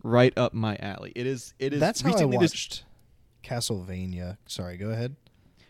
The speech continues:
Speaker 1: Recently, there's been a couple of things in my life where it's like, it's like someone scanned my brain and was like, "What would be the perfect thing for you? What would be right up your alley?" And then they made it.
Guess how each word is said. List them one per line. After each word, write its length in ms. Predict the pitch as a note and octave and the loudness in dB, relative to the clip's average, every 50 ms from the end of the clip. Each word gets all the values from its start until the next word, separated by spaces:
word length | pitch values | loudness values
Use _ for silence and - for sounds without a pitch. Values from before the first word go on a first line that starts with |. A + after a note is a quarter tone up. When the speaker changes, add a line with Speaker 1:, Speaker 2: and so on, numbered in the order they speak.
| _ - - | _ 0 6
Speaker 1:
Recently, 440 | B2 C#3+ F#3 - - G#3+ F#3+ F3+ E3 | 10 10 10 10 8 4 4 4 6
there's 200 | D#3+ D#3+ C#3 - | 6 4 2 0
been 120 | D#3 D3 | -2 -4
a 80 | C3 - | -4 -4
couple 340 | - C3+ C#3 C#3 - D3 C3 | -2 -2 -2 -2 0 0 -2
of 100 | B2 - | -2 -4
things 540 | - - A2+ A2+ A2 G#2+ - - - - - - | -2 -2 -2 -2 -2 -4 -8 -10 -12 -12 -10 -8
in 60 | A2+ G#2+ | -4 -2
my 120 | G#2+ G#2+ | 0 0
life 320 | G#2 G2+ G2 F#2+ F2 - - | 0 0 0 -2 -4 -4 -4
where 100 | A2 G#2+ | -4 -4
it's 120 | - - | -2 -2
like, 160 | A2 G#2+ - - | -4 -4 -2 -2
it's 200 | C#3 B2+ - - | -2 0 2 4
like 160 | C#3+ C#3+ - | 4 4 4
someone 480 | - - - D#3+ D3+ C#3 C#3+ C#3 B2 A2+ | 2 2 4 6 6 6 6 4 2 0
scanned 580 | - - - - - A#2 A#2 C3 D3 C#3 B2 | -4 -8 -8 -4 0 2 4 4 4 4 4
my 160 | C3 C3+ C3 B2+ | 4 6 6 6
brain 560 | A2 - A2 A2 A2 A2 G#2 G2 F2 - F#2 | 4 4 2 4 4 4 4 2 0 -4 -6
and 100 | G2+ G2+ | -6 -6
was 140 | G#2 G2 - | -6 -6 -6
like, 160 | D#2+ - - | -8 -2 2
"What 200 | A#2 C3+ C3+ - | 4 4 4 4
would 140 | C#3+ C3+ A2+ | 2 0 2
be 120 | B2+ B2+ | 2 2
the 120 | A2+ A#2+ - | 2 0 0
perfect 460 | - - A#2+ A#2 - B2+ A#2+ - - | 0 2 2 2 2 0 -4 -4 -4
thing 280 | - A2+ G#2+ G#2+ G#2 - | -4 -2 -2 -2 -4 -8
for 320 | - - G#2 G#2 G2+ G2+ | -8 -4 -2 -2 0 0
you? 320 | F#2+ G2 G2+ F#2+ - - | 0 2 2 2 2 2
What 120 | F#2 A2 A#2 | 2 4 6
would 140 | B2 B2 A2 | 6 6 6
be 120 | A#2 G#2+ | 4 2
right 200 | G2+ A2 A2 G#2+ | 4 4 4 6
up 180 | A2 G#2 - - | 4 2 2 0
your 200 | G#2 G#2 G#2+ G#2+ | 2 4 4 4
alley?" 420 | E2 F#2+ F#2+ F#2+ F2 D#2 D#2 - - - | 4 2 0 0 0 -2 -2 -4 -2 -2
And 120 | A2 G#2 | -2 -2
then 100 | G2+ G2+ | -2 -2
they 120 | G2+ G2+ | -2 -2
made 220 | G2 G2 F#2+ F2+ D2+ | -2 0 0 0 -2
it. 160 | - - | -2 -6